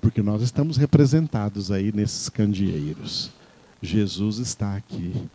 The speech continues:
no nosso meio. Nessa visão, Deus está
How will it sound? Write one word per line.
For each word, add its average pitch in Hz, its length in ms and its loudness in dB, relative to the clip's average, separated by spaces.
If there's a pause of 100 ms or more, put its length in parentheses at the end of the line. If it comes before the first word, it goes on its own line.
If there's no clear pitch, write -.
(260)
no 101 100 2
nosso 92 320 -4
meio. 85 340 -12 (1700)
Nessa 208 440 6
visão, 170 640 0 (560)
Deus 202 580 4
está 165 480 2